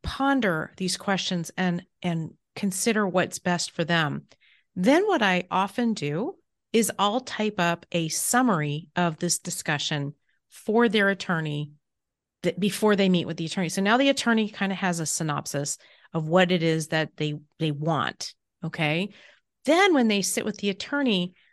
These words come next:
um, they're one step ahead of the game. And the attorney is also appreciative because they've got a lot of this information, uh, out of the way. And I will stay as involved as my client wants. I, I would like to be in these meetings. Um, if I'm, if,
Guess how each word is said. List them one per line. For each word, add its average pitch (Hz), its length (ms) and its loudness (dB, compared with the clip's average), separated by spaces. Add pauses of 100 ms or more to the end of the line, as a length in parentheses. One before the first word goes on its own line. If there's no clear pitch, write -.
(240)
um, 175 420 -2
they're 196 240 2
one 185 320 0
step 180 340 -2 (200)
ahead 165 380 0
of 147 100 -4
the 151 60 -8
game. 143 280 -2
And 147 80 -2
the 147 100 -2
attorney 220 600 2
is 196 160 -2
also 240 300 2
appreciative 151 580 -2
because 170 240 -4
they've 156 140 -4
got 151 200 2
a 151 60 0
lot 156 180 2
of 165 80 0
this 151 180 -2
information, 147 680 -4 (720)
uh, 147 300 0
out 170 140 2
of 151 60 -2
the 147 80 -4
way. 165 360 4 (540)
And 233 300 0
I 285 220 2
will 359 140 2
stay - 460 0
as 185 160 -2
involved 170 540 0
as 185 140 -6
my 160 140 -4
client 156 340 -4
wants. 151 260 -6
I, 214 260 0
I 196 120 4
would 233 160 2
like 185 340 0
to 269 120 -2
be 262 360 -2
in 240 140 2
these 247 240 2
meetings. 262 500 -2 (360)
Um, 190 300 2
if 220 180 0
I'm, 185 340 2
if, 185 220 -4